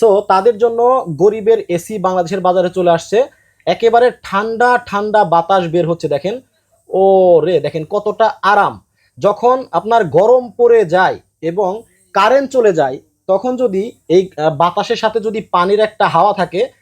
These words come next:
তাহলে কিন্তু মনটা সতেজ এবং ফ্রেশ লাগে। So, এইরকমই একটা প্রোডাক্ট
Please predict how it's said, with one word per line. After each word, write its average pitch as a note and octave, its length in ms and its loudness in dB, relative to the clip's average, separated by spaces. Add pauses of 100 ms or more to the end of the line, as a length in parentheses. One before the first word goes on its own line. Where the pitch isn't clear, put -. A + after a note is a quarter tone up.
(160)
তাহলে F#3 260 0
কিন্তু G#3+ 240 -2
মনটা F#3+ 480 0
সতেজ F#3+ 500 0
এবং E3 260 -2
ফ্রেশ A3+ 300 2
লাগে। C3 280 -2 (360)
So, A3+ 80 4
এইরকমই B3+ 520 0
একটা A3+ 300 0
প্রোডাক্ট F#3 480 0